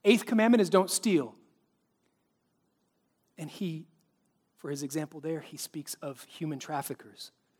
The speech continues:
enslavers. The Greek word is people who kidnap people and sell them as slaves. What's the worst kind of stealing you could do? To steal a person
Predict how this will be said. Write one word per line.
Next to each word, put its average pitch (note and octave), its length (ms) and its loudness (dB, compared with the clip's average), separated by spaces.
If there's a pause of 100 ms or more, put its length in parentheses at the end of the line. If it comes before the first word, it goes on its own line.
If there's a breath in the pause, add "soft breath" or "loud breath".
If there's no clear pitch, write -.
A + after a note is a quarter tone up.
(360)
enslavers. C3+ 640 -6
The B2 80 -12
Greek C#3 220 -8
word C#3+ 120 -4
is B2 80 -10
people D#3+ 280 -10
who B2+ 160 -14
kidnap E3+ 480 -8
people D3+ 260 -12
and A2+ 100 -16
sell C3+ 220 -8
them C3 160 -8
as A#2+ 80 -10
slaves. - 460 -12 (880)
What's E3+ 180 -6
the D#3 240 -4
worst F3+ 160 -2
kind E3+ 100 -2
of C#3 60 -6
stealing D#3+ 380 0
you C#3+ 80 -8
could C3 120 -12
do? F3+ 120 -6
To C#3 100 -6
steal A3 320 6
a C#3+ 80 -2
person E3 560 2